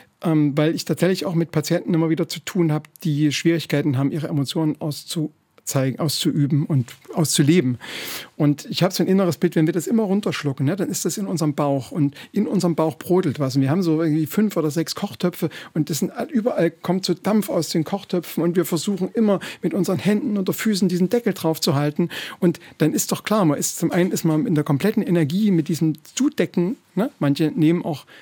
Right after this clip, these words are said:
zum Beispiel Substanzmittel dazu, um das zuzudecken, um es zu verdrängen. Andere versuchen andere, haben andere Verdrängungsmechanismen.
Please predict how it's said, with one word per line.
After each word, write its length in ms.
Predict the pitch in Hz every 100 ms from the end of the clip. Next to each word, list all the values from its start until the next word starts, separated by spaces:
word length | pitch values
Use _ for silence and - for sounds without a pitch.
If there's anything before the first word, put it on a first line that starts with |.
| -
zum 140 | - 156
Beispiel 280 | 139 156 139
Substanzmittel 640 | 147 - 190 196 202 180
dazu, 400 | 160 156 - 170
um 120 | 170
das 180 | 165 156
zuzudecken, 580 | - 180 180 147 160 170
um 100 | 170
es 160 | 139 -
zu 80 | 143
verdrängen. 520 | 147 - - 165 156 - -
Andere 380 | 165 151 147 139 - - - 233 156
versuchen 400 | - 135 165 160
andere, 360 | 165 196 180 160
haben 140 | 151
andere 320 | 175 190 175
Verdrängungsmechanismen. 1040 | 151 160 - 160 160 165 147 147 147 156